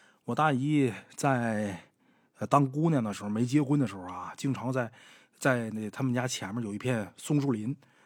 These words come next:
在里边放牛。那时候生产队嘛，给生产队放牛，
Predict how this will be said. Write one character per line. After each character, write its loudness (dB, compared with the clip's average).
在 -6
里 -6
边 -12
放 0
牛。 0
那 0
时 0
候 0
生 2
产 4
队 8
嘛， 2
给 -6
生 2
产 6
队 6
放 4
牛， 2